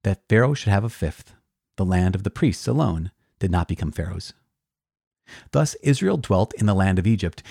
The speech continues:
in the land of Goshen, and they gained possessions in it. And they were fruitful and multiplied exceedingly. And Jacob lived in the land of Egypt seventeen years.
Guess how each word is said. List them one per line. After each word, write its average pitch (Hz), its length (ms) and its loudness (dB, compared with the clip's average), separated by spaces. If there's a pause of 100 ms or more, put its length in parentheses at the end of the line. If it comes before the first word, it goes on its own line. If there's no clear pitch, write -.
in 107 100 2
the 110 80 4
land 113 180 4
of 147 80 -2
Goshen, 82 420 0 (640)
and 110 120 4
they 139 80 6
gained 117 300 2
possessions 113 460 0
in 80 100 -2
it. 82 140 -8 (640)
And 101 140 2
they 110 80 4
were 123 120 2
fruitful - 480 -4 (180)
and 110 120 4
multiplied 117 440 4
exceedingly. 98 680 0 (220)
And 117 160 4
Jacob 185 280 4
lived 101 280 4
in 110 100 0
the 104 80 4
land 123 220 2
of 147 100 -2
Egypt 123 400 0
seventeen 160 680 2
years. 87 380 2